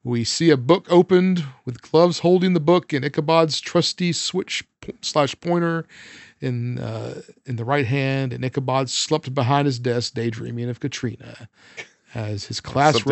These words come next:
Speaker 1: runs
Speaker 2: you've
Speaker 1: amok.
Speaker 2: always dreamed about doing, huh?
Speaker 1: Well, maybe not, no, I was leading a class, but I always thought, "Man, it'd be great if I could just hold my book up and, like, take a nap and the teacher wouldn't notice."
Speaker 2: <laughs>
Speaker 1: So I always thought that was a really, really smooth way of, uh, ducking responsibility there.
Speaker 2: Yeah,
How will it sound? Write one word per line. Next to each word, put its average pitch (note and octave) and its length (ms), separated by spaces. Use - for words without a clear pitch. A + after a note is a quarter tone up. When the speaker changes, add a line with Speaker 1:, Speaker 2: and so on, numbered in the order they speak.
Speaker 1:
runs G#2 100
Speaker 2:
you've C#3 100
Speaker 1:
amok. A#2 120
Speaker 2:
always A#2+ 260
dreamed B2+ 260
about B2+ 240
doing, C3+ 240
huh? G2 320
Speaker 1:
Well, A3 120
maybe A#3+ 160
not, F#3 120
no, F3+ 80
I F3 120
was C3+ 180
leading D#3+ 260
a B2+ 60
class, D#3+ 500
but D3 160
I C#3+ 60
always D3+ 340
thought, C3+ 320
"Man, C3+ 140
it'd D3+ 100
be C3 140
great C#3+ 180
if C3 100
I C3 60
could B2+ 100
just - 120
hold C#3 220
my B2 100
book B2 280
up B2 200
and, A#2 100
like, A#2 200
take C3+ 180
a A2+ 40
nap A2+ 440
and G#2+ 100
the G#2 60
teacher B2 300
wouldn't A2 240
notice." B2 540
Speaker 2:
<laughs> - 40
Speaker 1:
So - 180
I A2+ 40
always A#2+ 280
thought A2+ 160
that - 120
was A2 100
a A2+ 40
really, G#2+ 220
really C3+ 180
smooth D#3 760
way C#3+ 320
of, B2 200
uh, A#2+ 160
ducking E3 320
responsibility C#3 960
there. A2 340
Speaker 2:
Yeah, F#2+ 360